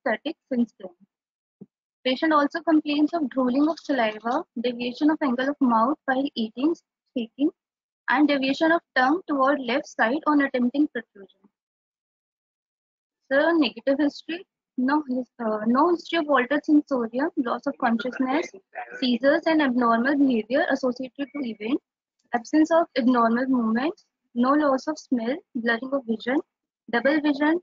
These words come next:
tingling, vertigo, deafness, no hoarseness of voice,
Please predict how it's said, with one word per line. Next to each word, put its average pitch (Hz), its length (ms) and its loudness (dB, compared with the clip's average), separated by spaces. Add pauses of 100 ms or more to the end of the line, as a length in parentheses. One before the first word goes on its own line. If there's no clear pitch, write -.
(140)
tingling, 277 480 2
vertigo, 254 440 -2
deafness, 233 520 -6 (640)
no 277 240 4
hoarseness 285 500 2
of 330 80 -2 (120)
voice, 247 360 0